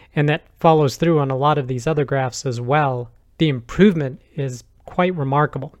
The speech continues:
So if you use this extension, it's definitely something to l-, look at. And if you're considering extensions, <laughs> maybe you would want to write it in Rust too, because maybe some of the functions that you would rely on will be better performant. But if you're interested, definitely check out this blog post.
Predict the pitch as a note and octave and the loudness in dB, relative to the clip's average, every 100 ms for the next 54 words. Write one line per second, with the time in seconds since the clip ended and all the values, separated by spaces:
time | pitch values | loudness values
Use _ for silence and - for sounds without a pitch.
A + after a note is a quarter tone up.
0 | - - - F3 E3+ D3 D#3 C#4 C#4 C#3 | -20 -2 4 4 4 -2 2 2 2 -2
1 | - C#3 - D3 - C#3 - F#3 F3 D3+ | -4 -6 -2 -2 -2 -6 -2 -2 0 -4
2 | - C#3+ D3 C#3 C3 B2+ D#3+ _ - D#3 | -2 -6 -6 -8 -8 -10 -12 _ -2 0
3 | A3 C3 B2 - - - _ E3 D3+ C3+ | 0 0 -4 -8 -20 -20 _ -2 -2 0
4 | A3 A#3+ D3+ D#3+ D3 C#3+ C#3 C3 - D3 | -2 -2 -4 -2 0 0 -2 -6 -6 -4
5 | B2 D3+ B2 C3+ D3 A#2 D3+ D#3 D#3+ C#3 | -4 -6 -6 2 4 6 4 2 -4 -2
6 | D#3 C#3 C3+ D3 C#3+ C3+ C3 C3+ C3 - | -4 -4 -2 -2 0 -2 -2 -6 -8 -8
7 | - G3+ C#3 C#3+ B2+ B2+ _ - D3+ D3+ | -2 -2 -2 -4 -6 -8 _ 2 2 2
8 | - D#3 C3+ C3 F3 E3 D#3 C3 D3+ D3 | -2 -2 -2 -4 -4 -4 -6 -4 -4 -4
9 | C3+ C#3 B2 B2+ C#3 F#3 C#3+ B2+ A#2+ B2+ | 0 -2 0 -2 0 0 -2 -6 -6 -6
10 | A#2+ D3 C3 D3+ - D#3+ D3 C3+ _ _ | -4 -2 -4 -6 -6 -4 -4 -8 _ _
11 | D3+ - D3+ G3+ G3 F#3 D3+ A#2 - C#3 | -4 -2 -4 -2 -2 0 -2 -2 -6 -6
12 | D3+ - D3 B2+ - - D#3 C3+ E3 - | -4 -4 -6 -8 -12 -8 -6 -4 -6 -8
13 | - B2 C#3 D3 - | -6 -8 -10 -14 -16